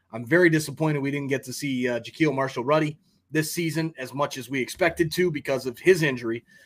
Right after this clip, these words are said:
Um, but there's a lot of great talent. Jaden, Jaden Nelson's a,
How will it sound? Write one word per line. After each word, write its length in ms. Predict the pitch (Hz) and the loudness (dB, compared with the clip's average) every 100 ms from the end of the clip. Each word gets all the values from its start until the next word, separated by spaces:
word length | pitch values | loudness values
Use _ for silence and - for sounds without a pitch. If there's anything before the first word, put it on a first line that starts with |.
| _ 120 | _ -2
Um, 300 | 117 110 107 | 0 0 0
but 180 | 139 147 | 0 4
there's 160 | 180 | 2
a 60 | 220 | 4
lot 160 | 247 196 | 4 4
of 60 | |
great 200 | 196 160 | 4 4
talent. 340 | 180 170 156 151 | 4 4 4 6
Jaden, 380 | 196 185 156 | 6 6 2
Jaden 200 | 147 196 | 4 4
Nelson's 440 | 156 156 143 127 131 | 6 2 2 -2 -4
a, 200 | 123 | -4